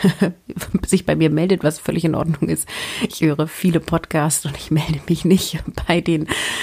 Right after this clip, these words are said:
Betreibern. Ähm, aber es ist dann halt einfach cool, da eine Rückmeldung zu bekommen. Und der zweite Part ist natürlich,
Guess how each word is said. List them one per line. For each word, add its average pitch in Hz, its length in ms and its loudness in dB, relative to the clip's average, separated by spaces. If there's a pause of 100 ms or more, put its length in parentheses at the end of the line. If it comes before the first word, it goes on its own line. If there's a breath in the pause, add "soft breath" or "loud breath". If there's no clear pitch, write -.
(160 loud breath)
Betreibern. 165 720 2 (540 loud breath)
Ähm, 165 640 2 (360)
aber 180 160 4
es 180 80 2
ist - 200 -4
dann 180 120 4
halt 185 140 0
einfach 165 340 0 (160)
cool, 202 220 6
da 165 140 0
eine 156 200 2
Rückmeldung 196 400 0
zu 190 140 -8
bekommen. 180 420 0
Und 165 220 -2
der 160 180 0
zweite 170 540 -2
Part 175 320 -2
ist - 200 0
natürlich, 160 640 2